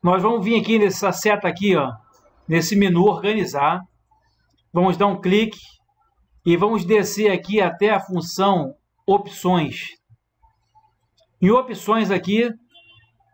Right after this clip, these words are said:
tem vários menus aqui dentro, né? Nós vamos clicar aqui, ó, nessa função aqui, copiar música do C D. Depois,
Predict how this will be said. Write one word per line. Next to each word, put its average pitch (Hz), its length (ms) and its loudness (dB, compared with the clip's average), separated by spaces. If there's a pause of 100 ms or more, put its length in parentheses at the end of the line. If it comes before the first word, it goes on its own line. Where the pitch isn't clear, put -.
(360)
tem 196 160 0
vários 226 320 0
menus 220 380 2
aqui 190 180 0
dentro, 151 360 -2
né? 170 260 0 (400)
Nós 185 240 2
vamos 220 260 -2
clicar 208 360 0
aqui, 196 260 -2
ó, 147 160 0
nessa 190 340 0
função 185 360 -2
aqui, 165 200 -4
copiar 202 840 0
música 196 520 0
do 180 80 -4
C 214 200 0
D. 151 340 0 (1120)
Depois, 208 800 0